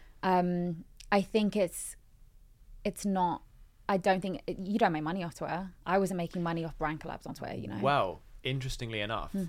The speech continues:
Speaker 2: uh, as of, a, I think, a couple of days ago, there is now a creator feature
Speaker 1: Mm.
Speaker 2: where you can make money off your account
Speaker 1: That's
Speaker 2: purely
Speaker 1: it.
Speaker 2: by tweeting, because
Speaker 1: Is
Speaker 2: based
Speaker 1: it per
Speaker 2: on
Speaker 1: impression?
Speaker 2: I think it is per impression,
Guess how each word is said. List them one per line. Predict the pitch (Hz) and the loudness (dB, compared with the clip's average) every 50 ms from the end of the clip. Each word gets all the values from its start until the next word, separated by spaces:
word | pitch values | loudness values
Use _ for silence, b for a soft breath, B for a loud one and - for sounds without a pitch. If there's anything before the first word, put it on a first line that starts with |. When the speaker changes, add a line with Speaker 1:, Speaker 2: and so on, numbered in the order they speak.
| - - | -4 -4
Speaker 2:
uh, | - 101 95 92 90 87 90 90 - - - | 0 2 2 2 2 2 0 -2 -4 -4 -2
as | 110 110 110 110 - | 0 0 0 0 -2
of, | 107 101 | -2 -4
a, | 104 92 - - - | -4 -6 -10 -12 -16
I | - | -14
think, | - - 104 98 | -10 -10 -8 -8
a | 101 | -8
couple | - - - 101 - - 92 | -10 -8 -8 -8 -6 -6 -8
of | 90 - | -6 -4
days | 92 92 98 98 92 | -4 -4 -4 -4 -6
ago, | 92 - 80 76 80 82 | -8 -8 -8 -8 -8 -6
there | 90 90 90 | -6 -6 -6
is | 90 92 | -6 -6
now | 98 92 90 90 | -6 -6 -6 -6
a | |
creator | 87 - - 98 90 87 90 90 - - 90 85 82 78 - - - - - | -8 -8 -10 -8 -6 -6 -6 -8 -8 -10 -8 -8 -8 -10 -12 -16 -20 -20 -20
feature | - - - 98 92 92 98 98 | -16 -10 -10 -8 -6 -4 -4 -4
Speaker 1:
Mm. | 98 98 - 98 95 | -2 -2 -4 -4 -2
Speaker 2:
where | 92 87 85 87 | -2 -2 -4 -4
you | 90 95 92 90 | -6 -8 -12 -12
can | - - 95 92 90 | -10 -10 -10 -10 -10
make | 87 85 87 82 92 | -10 -12 -12 -10 -10
money | 92 92 92 85 73 78 85 - | -8 -8 -8 -10 -12 -14 -14 -12
off | - 92 - - - | -12 -12 -12 -10 -10
your | 90 82 | -10 -10
account | 78 - - - 104 85 71 - - | -10 -12 -12 -12 -10 -10 -12 -12 -12
Speaker 1:
That's | 196 190 - - | -12 -12 -10 -8
Speaker 2:
purely | 190 - 107 101 | -6 -6 -6 -6
Speaker 1:
it. | 98 - | -6 -8
Speaker 2:
by | 87 85 | -8 -8
tweeting, | - - 101 98 92 - - 78 82 90 95 - | -8 -10 -10 -10 -10 -12 -14 -14 -14 -14 -14 -14
because | 101 - - 98 90 90 90 | -12 -10 -8 -8 -8 -8 -10
Speaker 1:
Is | - - - - - - - - - | -12 -14 -16 -20 -20 -20 -20 -14 -8
Speaker 2:
based | - 196 202 185 | -6 -4 -4 -4
Speaker 1:
it | 208 - | -4 -2
per | 214 202 190 | 0 2 2
Speaker 2:
on | 185 | 2
Speaker 1:
impression? | 185 180 208 202 - - 180 175 185 175 165 B B B B B B B | 0 0 -2 -4 -4 -4 -8 -6 -8 -8 -10 B B B B B B B
Speaker 2:
I | 107 - | -8 -6
think | - - 143 135 123 135 | -4 -2 -2 -2 -2 -2
it | - | -2
is | 127 127 123 | -2 -2 -4
per | - - 104 92 90 | -4 -4 -4 -4 -4
impression, | 87 85 92 95 90 - 117 120 127 135 | -4 -4 -4 -4 -4 -4 -6 -6 -6 -6